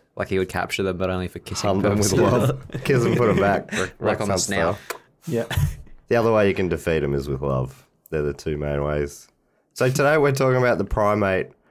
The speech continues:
Speaker 2: of the decade. I put a vote out, uh, with three categories. Uh, which one do you wanna go f-, through first? The three categories are fictional primate of the decade, I didn't give 'em any rules on these either. They just sort of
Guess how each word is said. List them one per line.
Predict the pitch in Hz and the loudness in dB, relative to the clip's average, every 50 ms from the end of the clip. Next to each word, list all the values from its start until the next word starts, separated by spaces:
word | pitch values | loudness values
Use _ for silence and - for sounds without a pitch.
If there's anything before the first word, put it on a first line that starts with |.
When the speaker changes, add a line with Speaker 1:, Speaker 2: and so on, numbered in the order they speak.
| _ _ _ _ _ _ - | _ _ _ _ _ _ -4
Speaker 2:
of | 92 98 90 | -2 -2 0
the | 95 92 | 2 0
decade. | 80 78 87 90 95 - 95 82 76 | 2 2 2 0 2 0 0 2 2
I | 76 78 | 0 0
put | - - 123 | 0 0 0
a | 117 107 | 2 2
vote | 90 98 98 101 107 104 | 2 2 2 2 2 2
out, | 101 101 101 113 - - _ _ _ _ - - _ _ _ _ _ _ _ | 2 2 2 0 -2 -4 _ _ _ _ -20 -20 _ _ _ _ _ _ _
uh, | - 80 87 85 82 80 80 78 76 - - - | -2 0 2 2 2 2 2 2 0 -2 -4 -6
with | - 92 - | -8 -8 -6
three | - - 113 120 127 123 | -4 -2 0 2 2 0
categories. | - 117 104 98 95 98 80 98 104 123 147 180 - - - - _ _ _ _ _ _ _ _ _ _ _ _ _ _ _ _ _ _ _ - | 0 0 0 0 0 0 0 0 0 0 0 -2 -4 -8 -16 -20 _ _ _ _ _ _ _ _ _ _ _ _ _ _ _ _ _ _ _ -2
Uh, | 82 85 82 80 80 80 | 0 0 2 2 2 2
which | 87 135 131 135 | 0 0 0 0
one | 170 156 156 | 0 2 2
do | 147 | 2
you | 151 | 2
wanna | 147 143 131 | 2 2 2
go | 131 131 | 2 2
f-, | 120 131 - | 0 -2 -4
through | - 113 - - 131 123 | -10 -8 -2 0 0 0
first? | 127 - 120 104 80 - - | 0 2 2 2 2 2 -2
The | 113 | -4
three | - - 147 151 | -2 0 0 0
categories | 139 - 143 127 123 123 107 113 107 98 98 | 0 0 0 0 2 2 2 2 2 2 2
are | 95 92 92 | 2 0 0
fictional | - - - - - - - - - 147 147 - - 139 135 127 110 | -2 -6 -18 -20 -20 -20 -10 -4 -4 -4 -4 -4 -2 0 0 0 0
primate | - - 120 110 101 95 92 87 85 | 0 0 0 2 2 2 2 2 2
of | 85 78 | 0 0
the | 78 | -2
decade, | 69 67 73 73 - - 76 82 101 127 131 131 - - - _ _ _ _ _ _ - | -2 -2 -4 -4 -4 -4 -2 -2 -2 -2 -4 -8 -14 -20 -20 _ _ _ _ _ _ -4
I | - | 0
didn't | 131 160 170 156 | 0 2 2 2
give | 151 151 135 | 2 2 2
'em | 127 117 | 2 2
any | 117 117 113 | 4 4 2
rules | 95 95 98 104 117 113 110 | 4 4 4 2 2 2 0
on | 110 95 90 | 0 2 2
these | 87 85 82 76 | 2 2 2 2
either. | 85 85 85 82 80 76 73 | 2 2 2 2 2 2 2
They | 78 80 80 | 0 0 0
just | 76 90 95 - - | -2 -4 -6 -6 -4
sort | - 90 87 | -2 0 0
of | 82 78 76 76 | 0 -2 -2 -6